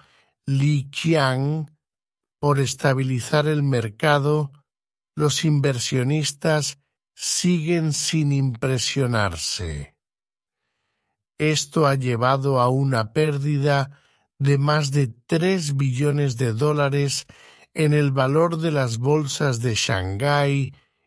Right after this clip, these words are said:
y Shenzhen desde finales del dos mil veintiuno.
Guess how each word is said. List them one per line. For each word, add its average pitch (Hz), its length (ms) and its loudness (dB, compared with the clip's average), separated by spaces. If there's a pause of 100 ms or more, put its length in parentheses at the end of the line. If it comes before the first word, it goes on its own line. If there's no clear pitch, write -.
(140)
y 135 160 -2
Shenzhen 143 1120 0 (420)
desde 139 420 0
finales 151 720 0
del 131 280 2
dos 107 300 -2
mil 147 360 0
veintiuno. 110 1160 -4